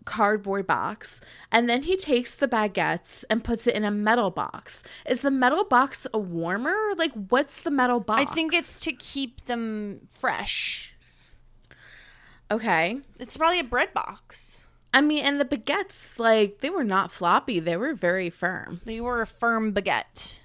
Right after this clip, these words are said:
Speaker 2: Is that good or bad?
Speaker 1: I just hope they weren't stale.
Speaker 2: I hate a stale baguette, and I hate one that's burnt on the bottom. Half the time I get 'em at Panera, it's burnt, and it makes me so upset.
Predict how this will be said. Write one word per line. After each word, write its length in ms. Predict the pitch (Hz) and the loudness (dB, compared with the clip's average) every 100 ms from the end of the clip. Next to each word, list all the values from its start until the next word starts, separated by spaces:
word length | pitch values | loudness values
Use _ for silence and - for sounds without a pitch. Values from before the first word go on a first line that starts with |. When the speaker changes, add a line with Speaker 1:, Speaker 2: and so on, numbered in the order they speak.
| _ | _
Speaker 2:
Is 80 | 208 | 0
that 180 | 285 285 | 2 4
good 140 | 269 | 2
or 60 | 277 | 2
bad? 380 | 196 67 53 202 _ _ _ _ _ _ _ _ _ _ _ - | -2 -2 -6 -14 _ _ _ _ _ _ _ _ _ _ _ 0
Speaker 1:
I 140 | 185 185 | 2 4
just 160 | 196 | 0
hope 160 | 214 202 | -2 0
they 100 | 214 | 0
weren't 320 | 196 202 202 | 0 -2 -2
stale. 480 | - - 214 220 156 - | -4 -2 -2 -2 -8 2
Speaker 2:
I 460 | 220 247 294 285 - | 8 8 6 -4 -8
hate 360 | - 226 269 - | -8 -2 -2 -2
a 60 | - | -12
stale 300 | - 214 190 | -4 -2 0
baguette, 460 | 185 180 185 170 - - - | 0 -2 -2 -4 -6 -20 -8
and 120 | 214 | -4
I 100 | 240 | -2
hate 140 | 254 294 | -2 -2
one 140 | 294 | -2
that's 140 | 262 - - | -2 -6 -2
burnt 340 | - 214 208 208 | 0 0 -2 -4
on 120 | 185 | -6
the 80 | 175 | -4
bottom. 480 | 175 165 160 151 190 | -2 0 0 -2 2
Half 200 | 269 381 | 0 2
the 80 | |
time 200 | 349 294 | -2 -2
I 80 | 269 | -2
get 140 | 240 226 | 0 0
'em 80 | 214 | 0
at 140 | - | 0
Panera, 420 | 220 185 180 165 | -2 -2 -2 -2
it's 120 | 170 - | -4 -8
burnt, 580 | 175 - 196 180 143 - | -10 0 2 0 -4 -8
and 80 | |
it 140 | 190 180 | -8 -6
makes 240 | 190 190 | -8 -8
me 60 | 196 | -10
so 320 | - - 175 | -6 -2 -2
upset. 600 | 170 - 175 123 - - | -4 -6 -2 -4 -4 -16